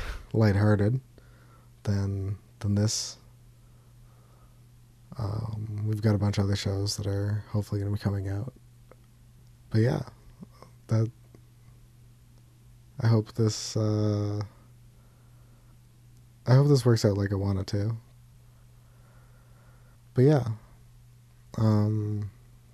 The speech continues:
follow us on social media. Follow me on social media. Uh, to, to stay up to date, subscribe wherever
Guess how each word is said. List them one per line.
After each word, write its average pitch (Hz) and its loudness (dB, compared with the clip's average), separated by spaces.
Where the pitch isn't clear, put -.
follow 123 2
us - -2
on 113 2
social 110 -2
media. 104 2
Follow 110 0
me 104 4
on 95 0
social 101 -4
media. 95 -4
Uh, - -6
to, 98 0
to - -6
stay 107 0
up 101 -2
to 104 -2
date, 104 0
subscribe 104 -2
wherever 101 -2